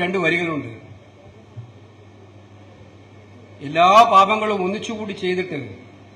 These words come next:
സാർ, ലേഡി മക്ബത്തിന്റെ ഒരു മുന്നിലേക്ക് ഒരു അന്തർലീനമായിട്ടുള്ള ഗാനം പോലെ പുറത്ത് അശരീരി പോലെ വരികയാണ്.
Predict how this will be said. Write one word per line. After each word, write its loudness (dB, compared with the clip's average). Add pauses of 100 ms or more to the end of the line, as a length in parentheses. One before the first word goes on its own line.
(540)
സാർ, -8 (100)
ലേഡി 0
മക്ബത്തിന്റെ -4
ഒരു -4 (1000)
മുന്നിലേക്ക് 2 (3250)
ഒരു 2 (320)
അന്തർലീനമായിട്ടുള്ള -2
ഗാനം 8
പോലെ 6
പുറത്ത് 0
അശരീരി 2
പോലെ 6
വരികയാണ്. 6